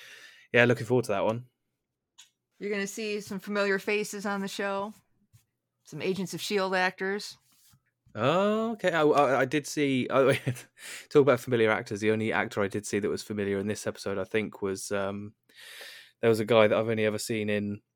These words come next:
Speaker 1: Big Bang Theory, <laughs>
Speaker 2: <laughs>
Speaker 1: which is, uh, yeah, it was one guy in there, but I have, I, I, I'll keep my eye out for Agents of shield actors.
Speaker 2: Okay, I won't spoil.
Speaker 1: And, uh, and, uh, Thor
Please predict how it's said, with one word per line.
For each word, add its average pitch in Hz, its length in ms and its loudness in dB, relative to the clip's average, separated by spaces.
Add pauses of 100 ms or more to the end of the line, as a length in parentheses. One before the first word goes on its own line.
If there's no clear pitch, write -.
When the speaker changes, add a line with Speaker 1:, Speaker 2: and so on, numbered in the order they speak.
(680)
Speaker 1:
Big 131 180 4
Bang 139 280 4
Theory, 147 260 8 (540)
<laughs> - 180 2 (220)
Speaker 2:
<laughs> - 880 -6
Speaker 1:
which 117 260 -2
is, 110 280 0
uh, 107 340 0 (580)
yeah, 101 240 -4
it 95 60 -4
was 104 120 -8
one 107 200 -4
guy 101 180 -4
in 101 120 -6
there, 101 260 -6 (260)
but 98 280 -6 (280)
I 107 120 -4
have, 113 120 -2
I, 107 240 -2
I, 110 120 -2
I'll 104 120 -2
keep - 200 -4
my 107 120 0
eye 104 160 0
out 101 160 -6
for - 160 -6
Agents 101 240 -8
of - 60 -14
shield 95 220 -6
actors. - 440 -12 (1700)
Speaker 2:
Okay, - 80 -20 (180)
I 180 80 -6
won't 147 220 -12
spoil. 110 120 0
Speaker 1:
And, 110 240 -2
uh, 98 260 0 (840)
and, 123 320 0
uh, 101 480 2
Thor 107 540 0